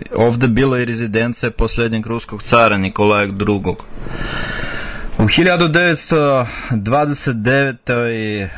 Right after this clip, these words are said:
godini počelo se rušenje ovih naših svetinja. Manastir i dvorac bili namjerno srušeni od strane bolševika i njihovi temelji čak i bili veoma ozbiljno betonirani,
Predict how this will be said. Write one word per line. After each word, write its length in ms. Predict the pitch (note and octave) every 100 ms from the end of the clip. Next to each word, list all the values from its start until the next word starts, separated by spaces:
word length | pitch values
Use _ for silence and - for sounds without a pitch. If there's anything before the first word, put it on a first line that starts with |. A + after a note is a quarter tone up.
| F#2+
godini 840 | F#2+ G2+ G#2 G#2 C3 D3+ D#3+ D#3
počelo 460 | C#3+ C#3 C3 C3+ B2
se 240 | - A#2+
rušenje 640 | B2+ C#3 - A#2+ A2+ F#2+ F#2 -
ovih 400 | G#2+ G#2 G2+ -
naših 320 | G#2 - G2
svetinja. 680 | - G#2+ A#2 E3 D#3+ D3+ C#3+ D3 - - - - - -
Manastir 640 | A2 C3 D3+ D3+ - C#3+
i 140 | C3
dvorac 380 | G#2+ A#2 C3+ C3
bili 340 | A2+ A2+ B2+ A#2
namjerno 480 | B2+ C3 A2+ A2
srušeni 540 | G#2 - A2+ - C#3+ B2+
od 120 | A2
strane 320 | - A#2 A2+
bolševika 840 | G#2+ G#2+ - G#2 F#2+ G#2+ - D#3+ D#3+ - - - - - - -
i 240 | G#2+ G#2+ A2+
njihovi 460 | C#3 - D3+ C3+
temelji 640 | - A2+ A#2+ C#3+ C#3+ C3 - -
čak 260 | C#3 C3+
i 60 | B2+
bili 420 | A2 C#3 C#3 B2+ - - - - - - -
veoma 400 | A#2+ C3 C3 A#2+
ozbiljno 640 | B2 B2+ C#3+ C3 B2 A#2 G#2+
betonirani, 1000 | G2 A2 A2+ G2+ F#2+ F#2+ A#2 D#3 F3